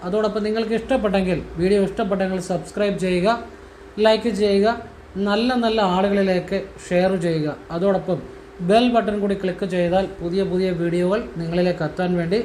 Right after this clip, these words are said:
അത് ഉപകരിക്കും. നേരിട്ട് കൺസൾട്ടിംഗ് ഇല്ല, WhatsApp വഴി മാത്രമേ ഉള്ളൂ.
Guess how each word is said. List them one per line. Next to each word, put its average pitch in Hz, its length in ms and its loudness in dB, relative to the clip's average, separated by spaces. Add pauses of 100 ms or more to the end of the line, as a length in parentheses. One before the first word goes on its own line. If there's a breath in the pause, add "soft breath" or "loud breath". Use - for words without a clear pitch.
(120)
അത് 156 140 -4
ഉപകരിക്കും. 147 520 -2 (720)
നേരിട്ട് 214 260 2
കൺസൾട്ടിംഗ് 208 600 0
ഇല്ല, 190 320 0 (120)
WhatsApp 170 340 -2
വഴി 202 160 4
മാത്രമേ 185 420 0
ഉള്ളൂ. 170 220 0